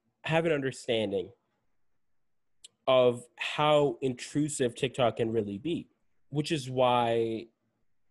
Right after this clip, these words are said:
many people, including me and Aditya, are really concerned about the parent company residing in China. If you didn't know, Chinese law states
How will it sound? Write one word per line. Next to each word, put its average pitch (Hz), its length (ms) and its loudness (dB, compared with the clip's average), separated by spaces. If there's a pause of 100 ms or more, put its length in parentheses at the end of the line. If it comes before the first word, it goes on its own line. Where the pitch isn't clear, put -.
(500)
many 135 320 0
people, 113 500 -2
including 139 480 -2
me 120 80 -2
and 113 100 0
Aditya, 107 400 -4
are 104 40 -4
really 113 220 -4
concerned 120 1000 -2 (960)
about 123 320 0
the 117 80 -8
parent 123 400 -2
company 113 420 -2
residing 104 460 -4
in 104 80 -10
China. 180 340 -6 (1080)
If 151 200 0
you 202 60 -4
didn't 170 280 0
know, 147 440 2
Chinese 165 840 0
law 127 300 2
states 107 600 -6